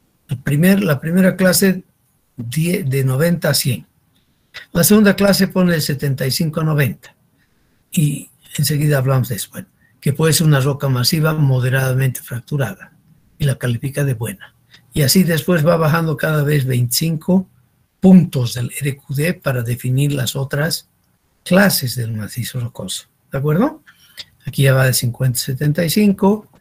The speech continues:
medianamente fracturada, veinticinco a cincuenta, muy fracturada, bastante alterada. El semi, semi quiere decir que son, hay,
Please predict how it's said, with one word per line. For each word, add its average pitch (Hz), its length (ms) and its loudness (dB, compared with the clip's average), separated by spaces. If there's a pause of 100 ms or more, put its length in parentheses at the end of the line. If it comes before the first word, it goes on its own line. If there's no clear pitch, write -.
(360)
medianamente 127 680 0
fracturada, 175 840 0 (400)
veinticinco 147 800 0
a 139 140 -6
cincuenta, 139 760 -2
muy 156 420 6
fracturada, 156 680 -2
bastante 131 560 -4
alterada. 170 680 -2 (440)
El 131 140 -4
semi, 180 540 2 (120)
semi 170 360 0
quiere 151 220 -2
decir 139 260 -2
que 135 140 -6
son, 151 260 -4
hay, 143 160 0